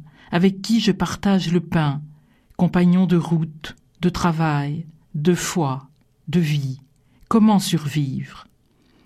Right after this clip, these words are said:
Comment ne pas se durcir ou laisser l'aigreur m'envahir, elle qui empoisonne et emprisonne ?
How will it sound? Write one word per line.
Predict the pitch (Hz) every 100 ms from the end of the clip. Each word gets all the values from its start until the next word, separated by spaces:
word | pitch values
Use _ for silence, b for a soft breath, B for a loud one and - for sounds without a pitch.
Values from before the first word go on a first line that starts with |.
| b
Comment | - 220 240 240
ne | 202
pas | -
se | 185 190
durcir | 165 165 180 - - 160 147 147 143 - _ _ _ _ _ b -
ou | 190
laisser | 190 190 208
l'aigreur | 185 175 165 175 170 160
m'envahir, | 165 165 160 156 143 143 147 147 - b b b b b b
elle | 170 180 165
qui | 175 170
empoisonne | 175 160 165 147 139 135 135 135 151 - _ _ _ _ _ _ -
et | 165
emprisonne ? | 156 147 165 143 139 131 131 135